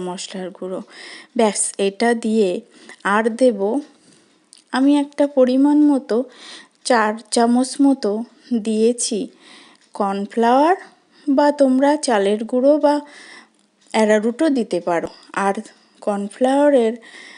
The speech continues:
হাফ দিয়েছি ময়দা। ভালো করে মাখিয়ে নিয়েছি নরম করে, বেশি শক্ত হলে হবে না, বেশ মাখানোটা এমন হবে। এবার গরম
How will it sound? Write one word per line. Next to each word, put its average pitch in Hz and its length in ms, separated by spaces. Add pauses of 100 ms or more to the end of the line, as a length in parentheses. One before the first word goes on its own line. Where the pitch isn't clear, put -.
(480)
হাফ 233 240 (120)
দিয়েছি 262 360 (160)
ময়দা। 170 340 (300)
ভালো 240 320 (200)
করে 226 200 (200)
মাখিয়ে 220 440 (100)
নিয়েছি 226 360 (200)
নরম 208 340 (160)
করে, 175 240 (840)
বেশি 208 320 (100)
শক্ত 196 300 (140)
হলে 247 260 (180)
হবে 190 300
না, 185 60 (140)
বেশ 226 160 (400)
মাখানোটা 262 600 (220)
এমন 233 220 (100)
হবে। 277 240 (540)
এবার 214 200 (180)
গরম 208 320